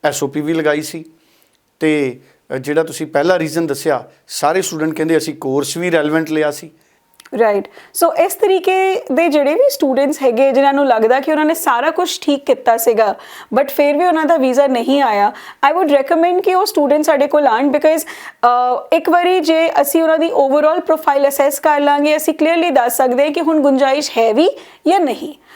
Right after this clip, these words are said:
Speaker 2: So, ਜੇ ਤਾਂ ਗੁੰਜਾਇਸ਼ ਬਿਲਕੁਲ ਹੀ ਨਹੀਂ ਹੋਗੀ, ਜੇ ਸਾਰਾ ਕੁਛ ਕੀਤਾ ਹੈਗਾ ਹੈ,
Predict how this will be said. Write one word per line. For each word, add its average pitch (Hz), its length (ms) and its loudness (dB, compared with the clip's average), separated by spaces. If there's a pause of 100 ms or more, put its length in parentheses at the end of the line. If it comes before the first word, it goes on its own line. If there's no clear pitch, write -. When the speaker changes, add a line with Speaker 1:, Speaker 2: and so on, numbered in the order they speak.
(240)
Speaker 2:
So, 381 240 0
ਜੇ 277 200 2
ਤਾਂ 311 140 2
ਗੁੰਜਾਇਸ਼ 277 520 0
ਬਿਲਕੁਲ 233 300 2
ਹੀ 349 60 2
ਨਹੀਂ 330 180 2
ਹੋਗੀ, 320 180 2
ਜੇ 311 120 2
ਸਾਰਾ 254 300 0
ਕੁਛ 359 200 -4
ਕੀਤਾ 302 320 -2
ਹੈਗਾ 269 260 2
ਹੈ, 277 120 -2